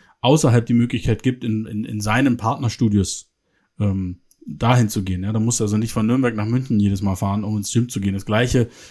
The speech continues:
bauen wir gerade auch, auch im Bereich, ähm, Physio zum Beispiel. Ja, also wenn ein Spieler, äh, zur Physiotherapie muss, ähm, ist auch nicht ideal, wenn er dann jedes Mal noch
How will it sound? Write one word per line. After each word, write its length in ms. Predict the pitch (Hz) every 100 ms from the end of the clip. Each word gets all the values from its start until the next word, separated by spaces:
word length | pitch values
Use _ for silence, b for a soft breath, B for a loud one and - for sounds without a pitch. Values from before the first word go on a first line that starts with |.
| B
bauen 220 | - 120
wir 80 | 117
gerade 240 | 110 110 113
auch, 220 | 110 107
auch 480 | 117 113 110 110 107 -
im 220 | 107 104
Bereich, 400 | 101 98 98 -
ähm, 380 | 95 92 92 - _ -
Physio 520 | 147 147 156 156 156
zum 140 | -
Beispiel. 420 | 139 135 - 143 147
Ja, 140 | 117
also 220 | 120 117
wenn 100 | 110
ein 60 | 110
Spieler, 440 | - 117 117 110
äh, 480 | - - - - - -
zur 160 | -
Physiotherapie 640 | 131 123 127 120 117 104 120
muss, 400 | 120 117 - B B B B _
ähm, 400 | 107 107 107 92 60 - - - - -
ist 260 | 170 120 -
auch 220 | 143 147
nicht 420 | 143 143 - - _ _
ideal, 540 | 120 120 107 123 127
wenn 140 | 120
er 60 | 117
dann 200 | 113 110
jedes 240 | 107 123
Mal 160 | 110 113
noch 260 | 113 -